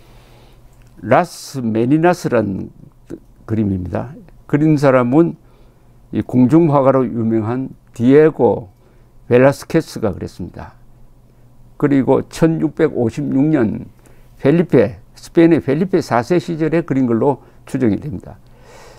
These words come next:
지금 어디에 보관되어 있느냐? 마드리드에 있습니다. 마드리드의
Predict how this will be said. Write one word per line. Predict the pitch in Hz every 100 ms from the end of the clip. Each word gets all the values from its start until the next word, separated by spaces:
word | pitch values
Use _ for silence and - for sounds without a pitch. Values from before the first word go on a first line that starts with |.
| - -
지금 | 175 170
어디에 | 127 143
보관되어 | 165 175 170 175
있느냐? | 170 147 143 101
마드리드에 | 107 135 165 151
있습니다. | 110 - 92 92 107 -
마드리드의 | 110 123 170 170 _ 127 131 151